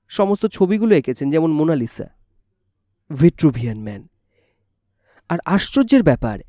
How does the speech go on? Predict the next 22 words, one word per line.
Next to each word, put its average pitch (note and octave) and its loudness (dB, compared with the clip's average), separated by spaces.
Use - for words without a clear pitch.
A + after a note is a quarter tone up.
এই G#3+ 4
প্যাটার্নগুলো F#3 2
প্রাকৃতিকভাবে D#3 0
তৈরি G#2 -8
হয়েছে। - -12
যেমন F#3 4
এই G3 6
ইউনিভার্স F3 4
প্রাকৃতিকভাবে F3 0
তৈরি C#3+ 4
হয়েছে, B2 -2
তার D3 2
একটা D3 -2
প্যাটার্ন E3 0
আছে। F3+ -2
আর D#3 0
যে D3+ 4
প্যাটার্নগুলো A3 2
আমরা E3 0
আবিষ্কার D#3 0
করি D3 2
জীবনের C#3+ 2